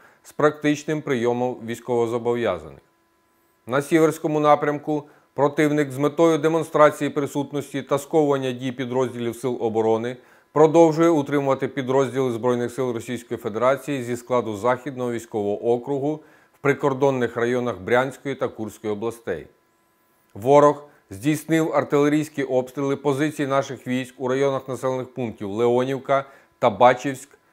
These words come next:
Чернігівської та Сумської областей відповідно. На Слобожанському напрямку противник перегруповує війська з метою нарощування наступальних спроможностей.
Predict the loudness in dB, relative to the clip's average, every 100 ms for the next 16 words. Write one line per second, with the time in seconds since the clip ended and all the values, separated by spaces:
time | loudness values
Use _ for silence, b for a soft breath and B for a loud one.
0 | _ -6 -2 0 -2 -4 -6 -4 -4 -6
1 | -8 -2 0 2 0 -2 -2 -4 -4 -6
2 | -6 -6 -8 -14 -20 _ _ _ _ _
3 | _ -6 -4 0 2 6 6 6 2 -4
4 | 2 2 2 -2 -4 -8 -8 b b -6
5 | -4 0 0 0 0 4 4 4 0 2
6 | 4 4 2 -2 -8 0 2 2 -2 -2
7 | 0 0 2 2 2 0 -6 -4 -6 -8
8 | -10 -4 -2 -2 -6 -6 -4 -2 -6 -8
9 | -18 -20 -20